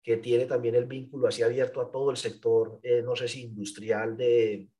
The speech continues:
eh, de, del Valle de Aburrá, y está otro fondo de empleados en Bogotá que Ay, me se me olvidó el nombre en este momento, pero la, la persona que participa ahí se la pasa invitándome a un almuerzo en Bogotá cuando vaya.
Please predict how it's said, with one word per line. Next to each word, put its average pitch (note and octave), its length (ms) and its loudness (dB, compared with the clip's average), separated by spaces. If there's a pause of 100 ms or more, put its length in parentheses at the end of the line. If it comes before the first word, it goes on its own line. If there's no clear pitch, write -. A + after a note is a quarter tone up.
eh, F#2 500 0
de, F#2+ 340 -4
del F#2+ 260 -14
Valle G#2+ 180 0
de C#3 60 6
Aburrá, F#3+ 600 4 (640)
y C3 100 2
está B2 260 4
otro D#3 220 8
fondo D3+ 280 10
de C#3+ 80 4
empleados B2 1200 0 (280)
en D#3 360 8
Bogotá C#3+ 1080 4 (960)
que E3 680 0 (680)
Ay, C3 140 -4
me C3 100 -4
se A#2+ 80 -6
me B2 60 -4
olvidó A#2+ 240 -4
el C3+ 60 -4
nombre D3 200 -2
en C#3+ 60 -4
este C#3+ 180 -8
momento, C3+ 340 -4
pero A#2+ 280 6
la, G#2+ 260 0
la A2+ 140 0
persona B2 380 0
que - 120 -4
participa A#2 480 -4
ahí C#3 220 0
se D3 100 2
la C3 120 2
pasa A#2+ 180 -2
invitándome A#2+ 440 -4
a A#2+ 80 0
un A#2 120 -2
almuerzo C#3 340 -4
en - 60 -8
Bogotá G#2+ 420 -4
cuando A#2+ 200 0
vaya. C3+ 340 4